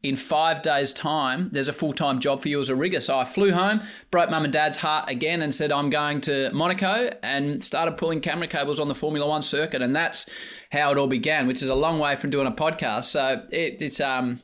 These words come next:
it was fantastic, mate. I was working on the Formula One World Tour, traveling the world,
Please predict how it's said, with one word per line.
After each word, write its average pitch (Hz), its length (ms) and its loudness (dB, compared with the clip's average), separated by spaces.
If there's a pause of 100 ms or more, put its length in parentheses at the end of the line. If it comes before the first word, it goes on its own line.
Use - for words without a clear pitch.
it 214 60 2
was 180 140 2
fantastic, 143 500 0
mate. 120 120 -4
I - 20 -2
was 135 160 -2
working 139 220 0
on 131 60 0
the 123 60 0
Formula 135 320 0
One 135 180 0
World 127 200 0
Tour, 147 180 0
traveling 143 340 0
the 131 80 0
world, 147 320 2